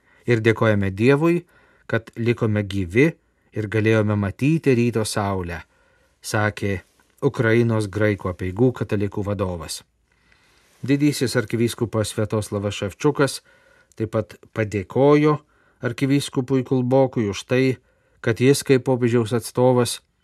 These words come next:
pasaulio bendruomeniai nuolat sako tiesą apie Ukrainos pasipriešinimą agresoriui. Už tai nuoširdžiai dėkoju visų ukrainiečių, ypač Ukrainos graikų katalikų bažnyčios, tikinčiųjų vardu.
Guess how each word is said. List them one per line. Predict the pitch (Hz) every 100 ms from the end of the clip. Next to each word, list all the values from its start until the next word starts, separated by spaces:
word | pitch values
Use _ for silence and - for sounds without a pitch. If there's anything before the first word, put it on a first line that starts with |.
| _ _ _
pasaulio | - 107 120 117 113
bendruomeniai | 110 113 113 135 127 113 107 104
nuolat | 107 104 101
sako | - 110 104
tiesą | - 120 123 110 113 107
apie | - 104
Ukrainos | 101 104 107 110 107 -
pasipriešinimą | 110 107 101 117 113 - 110 107 104
agresoriui. | 110 113 92 98 87 76 - _ _ _ _ _ _ _ -
Už | 104
tai | - 117
nuoširdžiai | 110 104 113 101 107 98
dėkoju | 98 - 139 151 147 143 _ _ _ -
visų | 104 - 139 156 160 151
ukrainiečių, | 139 131 117 120 131 - 127 123 -
ypač | 104 107 -
Ukrainos | 107 104 107 107 104
graikų | 98 110 110 104
katalikų | 92 104 101 110 107 101
bažnyčios, | 104 98 113 131 127 117 - - _ _ _ _
tikinčiųjų | - 117 123 113 107 113 101 107 101 - -
vardu. | 101 110 101 110